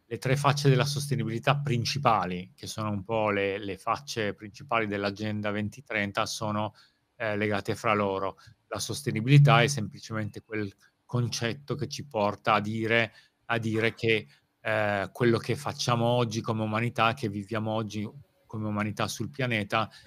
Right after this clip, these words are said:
varrà anche per le generazioni future, cioè le generazioni future avranno la stessa possibilità di vivere, è cosa che oggi non si sta verificando perché stiamo esaurendo le risorse, stiamo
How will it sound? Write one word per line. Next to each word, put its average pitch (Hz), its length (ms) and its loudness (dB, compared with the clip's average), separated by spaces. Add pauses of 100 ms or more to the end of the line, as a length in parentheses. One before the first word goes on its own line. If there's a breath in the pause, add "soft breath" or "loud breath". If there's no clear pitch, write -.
(220 loud breath)
varrà 120 440 6
anche 113 380 2
per 113 160 -4
le 107 100 -2
generazioni 104 580 -4
future, 110 520 0
cioè 98 260 -6
le 101 200 -4
generazioni 101 480 -6
future 113 380 0
avranno 107 560 2
la 104 100 0
stessa - 480 -4
possibilità 104 800 -4 (420 soft breath)
di 113 160 -20
vivere, 101 540 -2 (180 soft breath)
è 113 100 -14
cosa 107 340 0
che 107 140 -2
oggi 98 560 -2
non 104 240 -20
si - 140 -10
sta - 160 0
verificando 101 720 0
perché - 320 -8
stiamo 98 460 -6
esaurendo 104 720 4
le 101 140 2
risorse, 101 560 -2
stiamo 95 440 -6